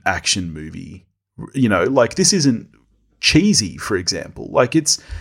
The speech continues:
it's played quite seriously. And for me, that juxtaposition with the design is a little bit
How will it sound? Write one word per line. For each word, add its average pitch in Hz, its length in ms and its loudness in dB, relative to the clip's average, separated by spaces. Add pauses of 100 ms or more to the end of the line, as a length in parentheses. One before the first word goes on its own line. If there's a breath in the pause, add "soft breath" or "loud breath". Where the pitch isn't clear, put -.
(200 loud breath)
it's 156 140 2
played 208 400 -2
quite - 260 2
seriously. - 920 -2
And 143 240 4
for 151 140 -4
me, 147 360 -2
that 135 200 0
juxtaposition 117 800 -2
with 101 160 -6
the 101 80 -2
design 101 520 -2
is 95 140 -6
a 104 60 -8
little 98 280 -10
bit 101 260 -4